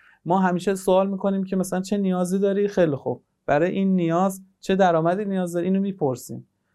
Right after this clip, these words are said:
ولی صحبت نمی‌کنیم چه نیازی رو می‌خوای برطرف کنی، چه چیزی رو، چی، چی می‌خوای ببخشی، می‌خوای، اه، چه مسئولیتی رو نسبت به دیگران به عهده. اینو جزء مسائل اقتصادی هست و، اه، جزء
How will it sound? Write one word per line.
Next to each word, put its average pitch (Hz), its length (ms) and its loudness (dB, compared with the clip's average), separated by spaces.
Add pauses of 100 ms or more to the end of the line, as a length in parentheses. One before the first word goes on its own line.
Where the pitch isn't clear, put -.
(160)
ولی 147 180 -2
صحبت 175 460 -4
نمی‌کنیم 202 320 -8
چه - 160 -6
نیازی 165 380 0
رو 131 60 -6
می‌خوای 127 220 -4
برطرف 123 500 -6
کنی، 131 260 -14 (420)
چه - 160 -6
چیزی 226 300 -6
رو، 175 140 -4 (260)
چی، 233 240 -8
چی 247 200 -8
می‌خوای 247 300 -2
ببخشی، 147 880 0 (1120)
می‌خوای، 220 420 2
اه، 175 160 2
چه 240 240 0
مسئولیتی 170 720 0
رو 151 80 -4
نسبت 147 320 -4
به 139 60 -8
دیگران 139 340 -2
به 143 80 2
عهده. 139 280 -4
اینو 165 160 -2
جزء 180 260 -2
مسائل 156 340 -2
اقتصادی 156 420 -4
هست 180 360 -4
و، 127 100 -2 (440)
اه، 131 260 -4
جزء 160 580 0